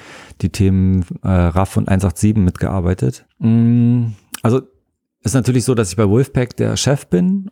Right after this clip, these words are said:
und, äh, voll verantwortlich bin für alles, was passiert. Und bei den anderen Sachen gab's dann immer mehrere Leute, die das entschieden haben. Oder ich war quasi, bei Erst Guter Junge war ich dann irgendwie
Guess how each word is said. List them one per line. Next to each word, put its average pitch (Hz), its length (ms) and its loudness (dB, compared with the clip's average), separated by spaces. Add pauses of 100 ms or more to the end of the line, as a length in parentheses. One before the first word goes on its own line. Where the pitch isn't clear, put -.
und, 110 520 0
äh, 104 640 0
voll - 720 -4
verantwortlich 120 520 -2
bin 131 140 0
für - 120 -2
alles, 113 200 -2
was 117 140 -2
passiert. 143 420 -2
Und 113 80 0
bei - 80 0
den 95 140 0
anderen 107 360 2 (440)
Sachen 110 480 0
gab's 104 220 0
dann 107 100 2
immer 98 160 2
mehrere 117 340 2
Leute, 117 320 2
die 107 80 -4
das 110 180 -2
entschieden 113 380 0
haben. 110 160 2
Oder 104 220 0
ich - 160 -6
war 101 220 2
quasi, 98 760 0 (520)
bei 101 120 0
Erst 104 220 0
Guter 104 180 2
Junge 101 180 2
war 95 80 2
ich 95 100 -2
dann 101 160 0
irgendwie 95 480 2